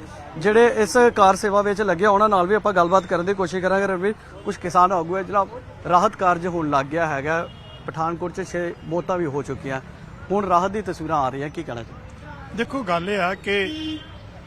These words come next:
Speaker 2: ਜੋ ਕੁਛ ਵੀ ਹੋਇਆ ਪੱਚੀ ਛੱਬੀ ਤਰੀਕ ਤੋਂ ਲੈ ਕੇ ਜੋ ਇਹ ਦੁਖਾਂਤ ਵਾਪਰ ਰਿਹਾ, ਇਹ ਬਹੁਤ ਮਾੜਾ ਹੈ।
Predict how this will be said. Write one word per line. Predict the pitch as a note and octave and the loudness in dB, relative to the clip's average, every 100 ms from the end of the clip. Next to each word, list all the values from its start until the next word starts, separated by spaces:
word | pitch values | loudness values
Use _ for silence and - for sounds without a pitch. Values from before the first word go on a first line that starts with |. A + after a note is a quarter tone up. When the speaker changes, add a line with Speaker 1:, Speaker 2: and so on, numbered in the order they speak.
| - - - - B2+ | -20 -20 -18 -14 -4
Speaker 2:
ਜੋ | F#3 | -4
ਕੁਛ | F#3+ G3 - | -2 -4 -4
ਵੀ | F#3+ G3 | 0 0
ਹੋਇਆ | D3 D3+ E3 - - - - - - - - | 0 0 0 -2 -12 -14 -14 -14 -14 -16 -8
ਪੱਚੀ | F3 F#3+ | -6 -6
ਛੱਬੀ | - E3 E3 | -6 -6 -8
ਤਰੀਕ | D#3+ D#3+ | -8 -8
ਤੋਂ | F3+ D#3 | -6 -4
ਲੈ | D3 | -4
ਕੇ | D3+ D#3+ D3 - - - - - - - | -6 -8 -8 -12 -18 -18 -20 -18 -18 -14
ਜੋ | C3+ F3 G3 | -8 -2 0
ਇਹ | D#3 | 0
ਦੁਖਾਂਤ | E3+ - F3 G3 | -6 -2 -2 0
ਵਾਪਰ | F3 C#3 B2 | -4 -6 -8
ਰਿਹਾ, | - - - - - - - - - - - - | -14 -16 -16 -16 -16 -16 -16 -16 -16 -16 -14 -2
ਇਹ | B3 | -2
ਬਹੁਤ | F3 G3 A#3 A3+ | 2 0 0 0
ਮਾੜਾ | E3 D#3 | -2 -2
ਹੈ। | F3+ | -4